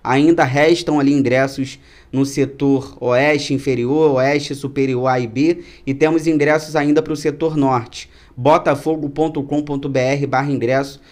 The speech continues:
Você pode estar adquirindo aí o seu ingresso pra partida de quarta-feira, tá? É, e deixa eu falar agora sobre inscritos pra fase de grupos da Libertadores. O Botafogo,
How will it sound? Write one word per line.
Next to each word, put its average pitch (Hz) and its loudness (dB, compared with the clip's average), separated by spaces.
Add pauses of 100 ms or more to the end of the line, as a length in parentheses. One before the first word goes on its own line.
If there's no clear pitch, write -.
(140)
Você 120 -4
pode 131 -2
estar 139 -2
adquirindo 131 -4
aí 120 -4 (340)
o 117 -4
seu 131 -4
ingresso 120 -2
pra 131 -6
partida 120 -12
de 120 -16
quarta-feira, 123 -8
tá? 139 -4 (440)
É, 143 4
e 170 2
deixa 185 2
eu 208 -4
falar 175 4
agora 165 4
sobre 175 2
inscritos 185 -4
pra 165 2
fase 156 0
de 156 -4
grupos 143 -4
da 151 0
Libertadores. 143 -2
O 135 -2
Botafogo, 165 2